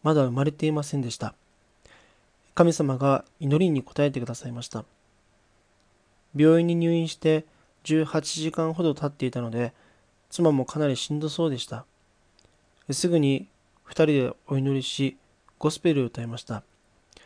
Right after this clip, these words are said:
すると急に陣痛が激しくなり、看護婦さんが来て、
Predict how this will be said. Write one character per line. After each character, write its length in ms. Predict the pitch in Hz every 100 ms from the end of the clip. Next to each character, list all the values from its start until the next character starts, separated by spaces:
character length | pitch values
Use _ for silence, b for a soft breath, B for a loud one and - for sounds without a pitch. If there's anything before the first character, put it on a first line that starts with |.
| b b b b b _
す 160 | - 156
る 80 |
と 120 | 160 160
急 220 | - 160
に 280 | 160 156 - _ _ _ _ -
陣 220 | 147 156
痛 180 | - 156
が 140 | 147
激 120 | 165
し 80 | 151
く 80 | 143
な 80 | 120
り、 180 | 113 - _ _ _ _ _ _ _ _ _ _ _
看 160 | - 156
護 100 | 160
婦 80 | 147
さ 120 | 147
ん 60 |
が 100 | 123
来 100 | -
て、 240 | - 127